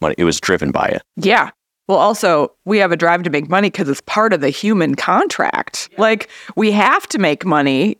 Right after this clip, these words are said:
Speaker 2: It, we can't just float around on our glory cloud, like, painting with the angels. Like, it
Speaker 1: No, we
Speaker 2: doesn't
Speaker 1: have
Speaker 2: work
Speaker 1: to,
Speaker 2: that way,
Speaker 1: yeah, we
Speaker 2: you
Speaker 1: have to
Speaker 2: know?
Speaker 1: get a studio. I think that was the thing, too, is, like, it felt unfair. I said to them, I,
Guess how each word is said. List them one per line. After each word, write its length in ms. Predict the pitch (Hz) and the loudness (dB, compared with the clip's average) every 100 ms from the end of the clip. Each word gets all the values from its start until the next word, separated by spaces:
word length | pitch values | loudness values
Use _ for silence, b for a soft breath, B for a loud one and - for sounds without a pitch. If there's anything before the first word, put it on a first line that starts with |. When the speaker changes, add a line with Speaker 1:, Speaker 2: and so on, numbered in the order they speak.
| - | -2
Speaker 2:
It, 120 | 208 | -2
we 100 | 233 | 0
can't 320 | 269 247 - | 0 0 0
just 260 | 196 208 - | -2 -2 0
float 220 | 202 196 | 0 2
around 280 | 196 196 185 | 4 4 2
on 120 | 175 | 2
our 100 | 165 | 2
glory 340 | 170 196 247 | 2 2 2
cloud, 480 | - 156 131 147 175 | 0 2 4 2 2
like, 280 | 170 156 - | 0 0 -4
painting 420 | 208 196 185 180 | -2 0 2 2
with 140 | 180 180 | 0 0
the 140 | 160 | 0
angels. 560 | 185 285 170 143 196 214 | 2 2 2 2 2 2
Like, 340 | 190 - - | 0 0 -4
it 100 | - | 0
Speaker 1:
No, 100 | 117 | 4
we 100 | 104 | 4
Speaker 2:
doesn't 100 | - | 4
Speaker 1:
have 80 | 120 | 4
Speaker 2:
work 120 | - 107 | 2 2
Speaker 1:
to, 40 | |
Speaker 2:
that 220 | 95 190 | 2 2
way, 200 | 170 - | 2 4
Speaker 1:
yeah, 80 | 123 | 4
we 60 | 98 | 4
Speaker 2:
you 40 | |
Speaker 1:
have 100 | 107 | 4
to 60 | 165 | 4
Speaker 2:
know? 20 | |
Speaker 1:
get 80 | 110 | 2
a 40 | 90 | 0
studio. 360 | - 110 98 | 0 0 2
I 80 | 82 | 2
think 140 | 107 | 2
that 60 | 104 | 2
was 100 | 92 | 0
the 60 | 92 | 0
thing, 180 | 101 90 | -2 0
too, 160 | 101 | 2
is, 120 | 87 | 2
like, 140 | 85 82 | 2 2
it 80 | - | 0
felt 260 | 104 95 | 0 2
unfair. 380 | 87 95 - 95 | 2 0 0 0
I 40 | 87 | 0
said 180 | - 92 | 0 0
to 60 | |
them, 100 | 82 | 2
I, 140 | 82 | 2